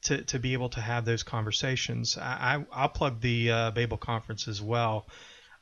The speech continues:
I have to say that, uh, I've,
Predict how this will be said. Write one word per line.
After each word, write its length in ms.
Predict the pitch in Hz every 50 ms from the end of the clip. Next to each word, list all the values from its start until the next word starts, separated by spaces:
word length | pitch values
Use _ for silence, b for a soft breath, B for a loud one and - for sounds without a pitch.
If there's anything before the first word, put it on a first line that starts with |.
| B -
I 140 | - 143 143
have 240 | 147 156 147 135
to 100 | - 135
say 520 | 117 - - 131 131 135 135 131 127 120 117
that, 680 | 101 113 117 117 113 113 113 113 123 123 - - - - - -
uh, 440 | 123 117 113 113 113 113 117 - - - - -
I've, 280 | - 123 123 123 127